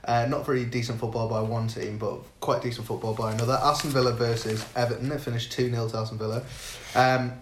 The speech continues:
Villa versus Everton is the most played top-flight fixture in history, played two hundred and two times, with the Merseyside derby just behind with two hundred.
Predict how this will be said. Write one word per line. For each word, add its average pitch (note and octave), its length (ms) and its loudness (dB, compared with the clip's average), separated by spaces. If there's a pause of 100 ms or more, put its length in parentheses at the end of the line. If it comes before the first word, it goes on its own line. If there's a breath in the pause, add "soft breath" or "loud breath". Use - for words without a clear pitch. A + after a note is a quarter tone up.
(180)
Villa F3 240 6
versus E3+ 320 4
Everton C#3 280 6
is B2 100 2
the B2 120 2
most D3 480 0
played B2 320 4
top-flight B2+ 460 2
fixture A#2 380 -2
in A#2 220 -4
history, A#2 400 -4
played G#2+ 260 -4
two A2 160 -6
hundred G#2 220 -6
and G#2+ 80 -6
two A2 180 -6
times, G#2+ 380 -6
with B2+ 120 -2
the B2+ 60 -2
Merseyside C#3 680 2
derby A#2 340 0
just C#3 240 -2
behind A2 400 -2
with A2+ 160 -8
two A#2+ 240 -6 (100)
hundred. G2 380 -8